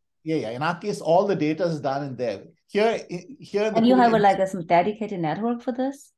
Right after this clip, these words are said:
Speaker 1: We use the V D D K. How the net, how the data comes to the, to the V D D K is
Speaker 2: That's what, what do we suggest? <laughs>
Speaker 1: implementation.
Speaker 2: Is a dedicated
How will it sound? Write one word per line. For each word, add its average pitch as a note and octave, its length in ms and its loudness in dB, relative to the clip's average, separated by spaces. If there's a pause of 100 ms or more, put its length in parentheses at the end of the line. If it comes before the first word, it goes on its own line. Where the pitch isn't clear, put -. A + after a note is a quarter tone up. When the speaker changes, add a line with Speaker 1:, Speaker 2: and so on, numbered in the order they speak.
(1600)
Speaker 1:
We F3 80 -8
use A3 260 -6
the E3 80 -2
V D3+ 140 -4
D F3 80 -6
D E3 200 -6
K. D#3 200 -4
How D#3 220 -2
the E3+ 100 -4
net, E3 200 -2
how D#3 180 -2
the E3+ 80 -8
data D#3 240 -4
comes D#3+ 320 -6
to D#3+ 80 -12
the, C3+ 200 -10 (120)
to D#3 80 -6
the C3 160 -8
V C#3+ 160 -4
D D3+ 100 -4
D D3+ 140 -6
K D#3+ 320 -4
is D3 240 -4
Speaker 2:
That's A3 160 -2
what, A#3 240 -2
what A3 100 2
do A3+ 80 -2
we A#3+ 80 0
suggest? G3+ 440 -2
<laughs> E3 40 -6
Speaker 1:
implementation. E3+ 400 -4
Speaker 2:
Is G3+ 60 -2
a G3+ 60 -4
dedicated A3+ 600 -2